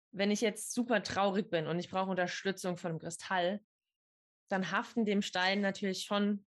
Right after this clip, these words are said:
der Energie einfach, das ist ja so ein bisschen austauschmäßig, haften einfach das an. Oder wenn, und da tut es vielleicht gut, einfach die Energien,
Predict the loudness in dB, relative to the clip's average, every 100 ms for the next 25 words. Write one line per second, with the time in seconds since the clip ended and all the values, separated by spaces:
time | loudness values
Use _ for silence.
0 | _ -2 0 0 2 2 2 0 -2 -4
1 | -4 -10 _ _ _ -12 -12 -12 -8 -6
2 | -4 -6 -6 -4 -4 -4 -4 -4 -4 -6
3 | -8 -8 -10 -20 -20 _ _ -8 -8 -8
4 | -6 -6 -4 -8 -8 -6 -4 -4 -6 _
5 | _ _ 0 0 2 0 0 -4 -12 -14
6 | -10 -8 -2 0 0 -2 -4 -4 -4 -2
7 | -2 -2 -6 -4 -4 -4 -6 -2 0 0
8 | 2 4 2 0